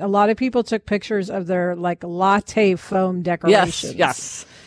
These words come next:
Speaker 1: You know,
Speaker 2: That's
Speaker 1: like those fancy leaves
Speaker 2: No. <laughs>
Speaker 1: or patterns, and those are nice to see.
Speaker 2: No, speaking of art forms, that is definitely, like, a folk art form that people have a lot of
Speaker 1: Yes.
Speaker 2: appreciation for. Um,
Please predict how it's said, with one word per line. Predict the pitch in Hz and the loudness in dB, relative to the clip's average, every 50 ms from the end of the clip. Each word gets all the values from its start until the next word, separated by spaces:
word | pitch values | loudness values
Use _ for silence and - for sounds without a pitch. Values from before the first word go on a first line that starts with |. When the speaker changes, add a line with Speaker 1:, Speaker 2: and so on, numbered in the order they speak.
| - - - _ _ _ _ - | -20 -20 -20 _ _ _ _ -2
Speaker 1:
You | 127 135 196 196 | 0 2 2 2
know, | 190 185 180 180 | 2 2 2 2
Speaker 2:
That's | 175 | 0
Speaker 1:
like | 180 175 175 - | 0 0 -2 -2
those | - 180 175 170 - - | -4 -4 -4 -4 -6 -8
fancy | - - 196 185 180 170 - - 196 185 | -4 -2 0 0 0 0 -2 -2 0 0
leaves | 175 175 170 175 170 175 175 175 175 175 202 202 170 156 160 - | 0 0 -2 -2 -2 -2 -2 0 2 2 2 2 2 0 -4 -4
Speaker 2:
No. | 175 175 | -6 -6
<laughs> | 143 | -6
Speaker 1:
or | 139 143 151 151 - - - | -6 -6 -6 -6 -8 -8 -10
patterns, | - - 185 185 180 180 175 175 170 165 165 170 175 175 - - | -8 -4 0 0 0 0 0 -2 -4 -4 -6 -8 -8 -10 -10 -8
and | - 202 190 | -6 -2 -2
those | 185 185 180 160 - | 0 0 -2 -2 -4
are | 185 180 170 | -6 -6 -8
nice | - 175 175 170 175 170 - | -8 -8 -6 -6 -6 -6 -8
to | - 220 | -12 -14
see. | - - - - | -14 -10 -4 2
Speaker 2:
No, | 185 190 - | 2 2 2
speaking | - - 226 220 208 233 220 202 | 2 0 0 0 0 2 2 4
of | 180 165 | 4 6
art | 156 165 170 | 6 4 4
forms, | - - 175 156 143 135 135 120 123 | 2 0 -2 -2 -2 -2 -4 0 2
that | 156 151 147 | 2 4 4
is | 156 - | 2 2
definitely, | - 165 151 156 - - 190 180 175 143 127 165 165 151 151 156 151 147 - - | 2 2 2 2 0 -2 -2 -2 -2 -2 -2 0 0 2 2 2 2 0 -2 -2
like, | - 151 143 - | -4 -4 -4 -4
a | 147 | -6
folk | - - 185 175 165 - | -2 2 2 2 2 4
art | 151 147 135 - | 2 0 0 -2
form | - - 147 143 139 143 | -6 -10 -8 -6 -4 -2
that | 139 123 120 | -2 -2 -2
people | - 156 143 - 139 147 | -4 -8 -6 -4 -4 -4
have | 147 127 | -2 -2
a | 131 | -2
lot | 131 127 127 | 0 -2 -2
of | 135 127 | -2 -4
Speaker 1:
Yes. | 127 202 185 - - | 0 2 2 2 2
Speaker 2:
appreciation | - 143 147 170 147 - - 165 151 | 0 2 2 2 2 2 0 -4 -4
for. | - - 139 131 123 123 123 - - - - - - - - | -4 -4 -4 -4 -4 -6 -8 -10 -14 -18 -20 -20 -14 -2 0
Um, | 190 185 160 | 0 0 0